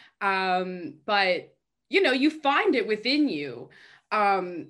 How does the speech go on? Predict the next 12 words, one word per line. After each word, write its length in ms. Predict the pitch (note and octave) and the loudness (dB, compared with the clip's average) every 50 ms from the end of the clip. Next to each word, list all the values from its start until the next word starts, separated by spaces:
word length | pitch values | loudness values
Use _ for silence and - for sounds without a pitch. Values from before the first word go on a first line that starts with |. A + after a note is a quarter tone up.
| _ - | _ -4
I 80 | A#3 B3+ | -2 0
remember 400 | C#4+ D4+ D4 D4+ D4+ C#4+ D#4 D4 | 0 2 0 0 0 0 -2 -2
when 180 | A#3+ C4+ B3+ B3 | -2 -2 0 0
I 240 | A#3 A3+ G#3+ A3 - | 0 0 -2 -4 -8
first 360 | A#3 A3+ A#3 A3+ A3+ - - _ F3 | -6 -6 -6 -6 -10 -16 -20 _ -16
wanted 480 | E3 F3+ F#3+ G3+ A3 A#3+ A#3+ G#3+ F#3+ | -8 -6 -4 -4 -2 -2 -4 -4 -6
to 100 | - G3+ | -10 -12
do, 880 | F#3 C#3+ C#3 G3+ A#3+ B3+ B3 A#3+ A3 G3+ F#3+ F3+ F3 F3 E3 E3 C#3 - - | -14 -12 -10 -6 -4 -4 -4 -4 -6 -6 -8 -8 -8 -10 -10 -10 -12 -10 -8
uh, 460 | - E3 D#3+ D#3 C3 A#2+ G#2 F2 E2 - - - | -6 -4 -4 -4 -4 -6 -8 -8 -10 -8 -4 0
animation, 720 | G3+ G#3+ G#3 G3 G3 A3+ D4 - - G3+ E3+ D3+ D3 C#3+ - | 0 0 0 -2 -4 -4 -4 -6 -6 -6 -6 -6 -8 -10 -6
I 260 | - F3+ F#3 F3+ F3+ | -4 0 0 0 -2
was 720 | F3 F3 F3+ F3 E3+ F3 E3 E3 D#3+ - - - - | -2 -4 -6 -4 -4 -6 -8 -10 -14 -16 -18 -18 -20